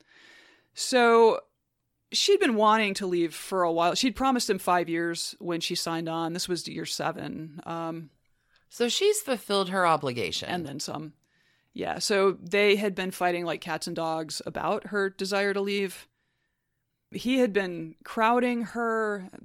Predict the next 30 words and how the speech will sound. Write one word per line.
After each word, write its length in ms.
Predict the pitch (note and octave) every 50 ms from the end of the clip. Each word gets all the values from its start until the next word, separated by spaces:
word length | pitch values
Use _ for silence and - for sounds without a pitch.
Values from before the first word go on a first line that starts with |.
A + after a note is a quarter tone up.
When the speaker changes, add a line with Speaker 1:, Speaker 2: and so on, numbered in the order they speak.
| - _
Speaker 1:
The 100 | - G3
more 340 | G3 G3 G3 G3+ G3+ G3+ G3
she 200 | - - A3 G#3
developed 420 | F#3+ G3 G3 G3 G3 G3 F#3+ F#3+ -
her 100 | F#3+ F#3
skills 520 | - - - F#3 F3+ F3 F3+ E3+ E3 -
and 140 | D#3 D#3 -
confidence, 800 | - - F#3 F#3 F#3+ F#3 - G3+ F#3+ F#3 F3+ F3 D#3+ - - -
the, 220 | - F#3 F3 E3+ - -
the, 320 | E3+ F#3 F#3 F#3+ F3 F3+ -
the 200 | - F3 F3 G#3
more 140 | G3+ G3+ G3
tightly 560 | F#3+ - - G3 F3+ E3+ - - F3 E3 D#3+
he 180 | E3 D#3+ F3+ E3+
would 140 | E3+ E3 -
try 300 | - - E3+ E3 E3 D#3+
to, 100 | E3+ E3
like, 260 | D#3+ D#3 D#3 - - _ _ _ - - _ _ _ -
muscle 500 | F3+ - - F3 E3+ - - F#3+ G#3+ A#3+
in 280 | A#3+ A#3 A#3 A3+ A3
and 120 | G#3 F#3+ F3
just 140 | F3 - -
maintain 440 | F#3 F#3+ F#3 - G3 E3+ E3+ F3
some 220 | E3+ - - E3 E3+
control 680 | - E3+ E3 - - - D#3+ D#3+ D#3+ D#3 D#3 D#3+ - -
over 260 | E3 E3 D#3 E3 E3
her 360 | - - D#3+ D#3 D#3 D#3 D3+ - - _
and 140 | - E3+ D#3+
her 100 | D#3+ -
career. 600 | - - F3+ E3+ G3+ A3+ G#3+ F#3+ D3+ - D3 -